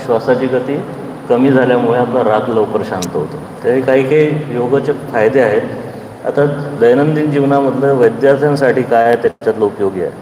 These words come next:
विद्यार्थ्यांसाठी उपयोगाचं सर्वात मुख्य आपल्याला सांगितलं की ओंकार साधना.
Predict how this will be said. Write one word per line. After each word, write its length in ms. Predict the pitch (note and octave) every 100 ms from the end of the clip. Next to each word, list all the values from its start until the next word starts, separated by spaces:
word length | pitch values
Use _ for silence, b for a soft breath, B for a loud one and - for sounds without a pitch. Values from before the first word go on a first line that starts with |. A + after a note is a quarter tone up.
| - - - - - - - -
विद्यार्थ्यांसाठी 720 | G#2+ A2 A#2+ C3 C3 B2 A#2+ A#2+
उपयोगाचं 440 | A#2+ A#2+ A#2+ A#2+
सर्वात 280 | A#2+ A#2 A#2+ A2+
मुख्य 260 | A2+ - B2+
आपल्याला 300 | A#2+ A#2 A2
सांगितलं 380 | A2+ A2 A2+ A2+
की 120 | A2+
ओंकार 340 | G#2+ G#2+ G#2+
साधना. 480 | G#2 G2+ F#2+ F#2